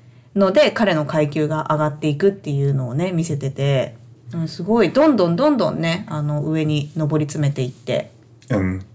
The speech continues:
Speaker 2: that is going really well for him.
Speaker 1: うん。
Speaker 2: But, like, we mentioned that he met this girl, Mary,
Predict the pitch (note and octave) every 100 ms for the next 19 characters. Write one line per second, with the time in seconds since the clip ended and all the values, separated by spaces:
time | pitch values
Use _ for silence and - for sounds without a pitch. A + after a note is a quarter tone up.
0 | - - - G#2+ A#2+ G#2+ - G#2+ F#2+ F#2
1 | - G2 F#2 F2+ F#2+ F2+ A#2 - E2 E2
2 | E2 F2 F#3 C3 F#2 F2 F2 - A2+ G#2+
3 | F2 - - - _ A#2+ G2 F#2+ G2 G2
4 | F2+ F2 E2+ D#2+ F2 F2 E2+ - E2 -
5 | F2+ E2 E2 F#2 F2+ E2 E2+